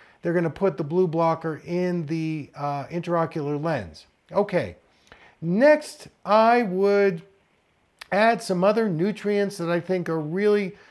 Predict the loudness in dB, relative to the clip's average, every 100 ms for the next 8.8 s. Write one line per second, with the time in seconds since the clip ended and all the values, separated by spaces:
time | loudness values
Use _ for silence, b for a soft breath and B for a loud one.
0 | B B -4 0 0 2 0 0 0 2
1 | 4 2 4 4 4 -2 -18 b b b
2 | b b 0 0 2 -2 0 0 2 -2
3 | 0 0 0 -2 0 2 2 0 0 -2
4 | -6 -8 -6 -4 -4 -4 -6 -4 -2 -4
5 | -8 -8 -8 -4 -2 -4 -4 -6 -6 -8
6 | -8 -8 -8 -8 -10 -6 -6 -6 -6 -6
7 | -8 b b -10 -8 -8 -4 -4 -2 -4
8 | -4 -8 -10 -4 0 0 -2 -4